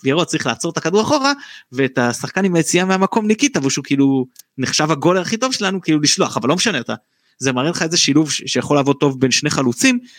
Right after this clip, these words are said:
ובאמת אנחנו יודעים ש-, שבניגוד לדין, שהוא אין לו בעיה עם, הוא משחק גם טוב את היחיד בארבע ארבע שלוש,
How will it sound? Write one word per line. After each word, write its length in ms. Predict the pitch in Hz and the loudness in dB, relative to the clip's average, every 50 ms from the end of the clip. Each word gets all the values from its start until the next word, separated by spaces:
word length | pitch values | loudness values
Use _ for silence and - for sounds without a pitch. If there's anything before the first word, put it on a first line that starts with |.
| - - - - | -20 -20 -16 -14
ובאמת 560 | 107 107 127 123 110 131 127 131 175 202 - | -6 -2 -2 0 0 0 0 0 0 0 0
אנחנו 240 | 208 160 - - 123 | 0 -2 0 2 2
יודעים 300 | 123 139 180 185 175 156 - _ _ _ _ _ - | 2 2 2 2 2 0 -2 _ _ _ _ _ -6
ש-, 140 | - - 117 107 - | -2 -2 -2 0 -2
שבניגוד 560 | - - - 110 110 107 113 113 135 165 160 | -2 -2 -2 0 0 -2 0 2 2 2 4
לדין, 520 | 139 117 110 110 110 165 208 214 202 226 262 - _ _ _ _ - | 2 0 0 0 0 2 2 2 0 -2 -4 -6 _ _ _ _ -6
שהוא 160 | - - - | -4 -4 -2
אין 160 | 143 143 147 | 0 0 0
לו 80 | 156 147 | 0 0
בעיה 180 | 135 135 143 | 0 0 0
עם, 140 | 143 135 127 | 2 2 2
הוא 120 | 117 120 117 | 2 0 0
משחק 220 | - - 131 131 | -2 -2 -2 0
גם 100 | 131 123 | -2 -2
טוב 160 | - 143 123 - | -2 -2 -2 -2
את 60 | 127 | -2
היחיד 420 | 113 110 107 107 107 - 143 131 | 0 0 0 -2 -2 -2 -2 0
בארבע 260 | 120 117 123 131 127 | 0 0 2 2 2
ארבע 160 | 123 127 127 120 | 2 2 2 0
שלוש, 280 | - 151 190 208 - | 0 0 -2 -2 -4